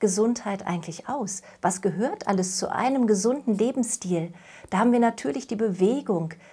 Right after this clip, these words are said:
da haben wir die Ernährung, da haben wir auch Entspannung, da haben wir aber auch andere Tools, um uns wirklich glücklich und gestärkt in unserem eigenen Körper wohlzufühlen.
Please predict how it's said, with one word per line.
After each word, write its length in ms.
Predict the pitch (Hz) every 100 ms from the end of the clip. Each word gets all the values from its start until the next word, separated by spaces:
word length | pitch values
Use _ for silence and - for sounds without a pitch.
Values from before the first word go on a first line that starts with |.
| -
da 120 | 175
haben 120 | 165 180
wir 80 |
die 140 | 175 180
Ernährung, 760 | 170 175 202 233 214 160 160 -
da 120 | 165
haben 120 | 175
wir 140 | 196 -
auch 80 | -
Entspannung, 760 | 196 196 - - 262 214 180 - - -
da 120 | - 180
haben 140 | 233
wir 80 | 233
aber 140 | 208
auch 200 | 214 -
andere 500 | 233 285 269 226 226 220 - -
Tools, 400 | - 277 294 -
um 180 | 226 226
uns 240 | 226 214
wirklich 400 | 202 269 262 240
glücklich 560 | - 185 302 - 247 -
und 160 | 208 196
gestärkt 560 | 190 - 196 208 233
in 160 | - 233
unserem 400 | 247 220 208 196
eigenen 440 | 180 208 214 196
Körper 500 | - 226 262 220 185
wohlzufühlen. 880 | 190 262 269 196 190 175 170 170